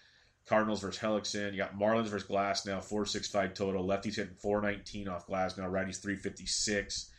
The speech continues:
Yes, yes, yes, yes. Be extremely low owned. And then, like I mentioned in Chase Field, everyone's gonna go to the D-backs, which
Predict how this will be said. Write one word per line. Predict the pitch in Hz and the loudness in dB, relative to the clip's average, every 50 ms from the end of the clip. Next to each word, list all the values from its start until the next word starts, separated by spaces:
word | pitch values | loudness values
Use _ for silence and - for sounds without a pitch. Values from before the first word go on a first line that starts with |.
| - - - - _ _ _ _ _ _ _ | -20 -20 -20 -20 _ _ _ _ _ _ _
Yes, | - 92 90 82 80 - - - - - - - | -4 -2 -2 -2 -2 -4 -4 -4 -4 -6 -8 -6
yes, | 92 92 90 - - - | -4 -4 -4 -2 -2 -2
yes, | 90 85 - - - - - 85 | -2 -2 -2 -4 -6 -8 -8 -8
yes. | 90 87 87 82 - - - - - 95 92 | -4 -4 -4 -4 -4 -6 -10 -12 -12 -10 -6
Be | 90 92 95 | -4 -4 -2
extremely | - - - - - 113 107 101 95 92 | 0 0 -2 0 0 0 0 0 0 0
low | 90 90 87 82 82 85 | 0 0 0 0 -2 -4
owned. | 82 82 - - _ _ _ _ _ _ _ _ _ _ _ _ - - - _ _ - - | -6 -8 -12 -18 _ _ _ _ _ _ _ _ _ _ _ _ -20 -20 -20 _ _ -8 -2
And | 101 101 | 2 4
then, | 101 98 98 92 85 | 4 4 4 2 -2
like | 90 90 - | -2 0 4
I | 101 98 | 4 4
mentioned | 104 113 113 - 123 107 | 4 2 0 2 2 0
in | 95 | 2
Chase | 92 - 117 107 101 - | 2 2 2 2 2 0
Field, | - 110 98 95 | 0 0 2 4
everyone's | 98 107 113 110 | 4 4 4 2
gonna | 117 120 | 2 2
go | 113 113 | 2 2
to | 110 | 2
the | 110 101 | 2 2
D-backs, | 95 107 107 98 98 95 98 - - - | 2 2 2 2 2 2 0 0 -2 -6
which | 87 - - - - | -8 -6 -6 -8 -8